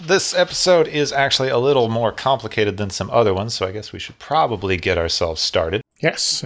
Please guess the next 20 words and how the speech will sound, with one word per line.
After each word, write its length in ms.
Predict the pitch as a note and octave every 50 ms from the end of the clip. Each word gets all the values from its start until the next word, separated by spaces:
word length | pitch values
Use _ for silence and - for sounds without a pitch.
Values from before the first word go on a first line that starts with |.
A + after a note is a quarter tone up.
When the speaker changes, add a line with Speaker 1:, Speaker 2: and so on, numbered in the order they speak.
| D#3+ -
Speaker 2:
it 80 | D#3 C3
begins 240 | C3+ C#3 F3 E3+ B2+
with 80 | B2+ -
Scotty 340 | - - - A#3+ B3 E3
time. 400 | C3+ C#3+ C#3 B2 A2 A2 G#2 F#2+ - - - -
Speaker 1:
Yeah, 140 | D3 D#3
Scotty's 600 | B2+ - - - - G3 F3 E3+ E3+ D#3 C#3+ A#2+ C3+
in 120 | D#3 D3
command 400 | B2 - C3+ D3 D#3 D#3+ D#3 D3
of 60 | D3
the 60 | C3+ B2
ship, 380 | - - D#3+ E3+ D#3 - - -
but 200 | B2 B2+ - -
we, 240 | A#2+ A#2+ A2 A2+ A2+ _ -
it, 240 | - C#3+ A#2+ - _ _ _ -
that, 260 | - E3 G#3 F#3+ D#3
this 220 | D3+ G#3 G3+ -
was 160 | D#3 C#3+ A2 G2+
weird 380 | F#2+ G2 E2+ D#2 D2+ D2+ -
because 460 | - F#2+ - - G#2+ G2+ F#2+ - -